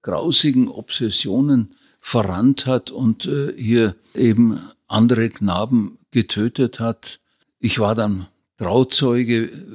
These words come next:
Er ist dann beim, im zweiten Prozess nur zu einer Jugendstrafe, allerdings eben mit Einweisung in eine Nervenklinik,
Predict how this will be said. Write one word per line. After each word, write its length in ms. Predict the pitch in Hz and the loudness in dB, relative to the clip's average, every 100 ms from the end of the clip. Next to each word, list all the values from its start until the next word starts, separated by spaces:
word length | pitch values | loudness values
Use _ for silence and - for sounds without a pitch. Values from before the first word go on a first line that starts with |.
| - | -14
Er 180 | 113 113 | -8 -4
ist 200 | 107 - | -4 0
dann 440 | 110 110 107 113 - | 0 0 -2 -14 -10
beim, 220 | 104 104 - | -6 -6 -2
im 160 | 117 | -2
zweiten 440 | - 110 107 - 120 | 0 0 0 0 -4
Prozess 540 | 113 101 - 107 - | -2 -6 -4 -4 0
nur 220 | 117 117 | 2 0
zu 140 | - 123 | 0 0
einer 160 | 107 | 2
Jugendstrafe, 920 | 104 107 120 143 - 113 104 117 123 - _ _ _ | 0 -2 0 0 0 -2 -2 -2 -4 -6 _ _ _
allerdings 560 | - 117 110 120 110 - | 0 2 4 2 2 2
eben 280 | 117 113 104 | 0 2 2
mit 260 | 117 - | 0 -4
Einweisung 920 | 98 107 127 104 110 113 123 120 107 _ _ _ _ _ | -2 4 4 4 0 0 2 2 0 _ _ _ _ _
in 240 | - 117 98 | 0 2 2
eine 520 | 107 104 101 101 101 | -2 -4 -4 -6 -8
Nervenklinik, 920 | - 101 120 143 - 120 117 117 - | -4 0 2 2 2 2 0 0 -8